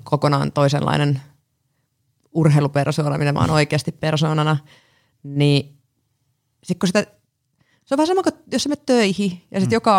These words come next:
Speaker 1: aamu sä oot sillä, että mä en halua mennä tonne töihin, niin kyllä se jossain kohtaa, tiedätkö, niinku rupee,
Speaker 2: Mm, mm.
Speaker 1: et, et ei tää nyt voi olla tällaista. Ja tota, et se oli, et en mä niinku, se ei johdu urheilusta sinänsä,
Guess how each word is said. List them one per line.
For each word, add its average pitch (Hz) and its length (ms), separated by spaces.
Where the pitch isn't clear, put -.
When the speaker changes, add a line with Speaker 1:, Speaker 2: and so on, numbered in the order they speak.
Speaker 1:
aamu 160 160
sä 170 80
oot 160 100
sillä, 190 180
että 220 120
mä 175 100
en 165 60
halua 165 200
mennä 165 260
tonne 156 240
töihin, 160 360
niin 165 100
kyllä 240 100
se 233 60
jossain 233 340
kohtaa, 143 260
tiedätkö, - 240
niinku 139 180
rupee, 143 280
Speaker 2:
Mm, 147 80
mm. 139 120
Speaker 1:
et, - 80
et - 200
ei 151 140
tää 147 180
nyt 151 140
voi 147 200
olla 139 160
tällaista. - 540
Ja 143 160
tota, 147 420
et 160 120
se 170 100
oli, 156 380
et 151 160
en 175 100
mä 160 80
niinku, 156 240
se - 120
ei 156 80
johdu 160 260
urheilusta 165 560
sinänsä, 156 440